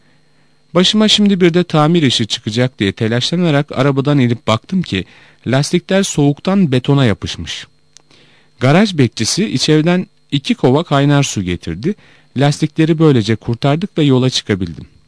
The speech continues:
Boşnak garson bu arada Zagreb'le Belgrad arasında sadece her yüz kilometrede bir benzin istasyonu bulunduğunu, bu bakımdan tedbirli davranmamı tembih etmişti.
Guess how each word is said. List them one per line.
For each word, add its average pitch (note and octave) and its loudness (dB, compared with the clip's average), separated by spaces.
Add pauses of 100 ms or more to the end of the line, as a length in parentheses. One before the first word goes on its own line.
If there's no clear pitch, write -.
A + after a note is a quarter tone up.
(920)
Boşnak A#3 0
garson C#3 0
bu E3+ 2
arada C#3+ 0
Zagreb'le D3+ 0
Belgrad D#3 0
arasında B2+ -2
sadece D3+ 0
her D#3+ 0
yüz E3+ 0
kilometrede C3 0
bir B2+ 2
benzin G2+ 0
istasyonu G2+ -4
bulunduğunu, E2+ -4 (520)
bu F#3+ 0
bakımdan F#3 2
tedbirli E3 2
davranmamı A#2+ 2
tembih F#2 -6
etmişti. D#2 -10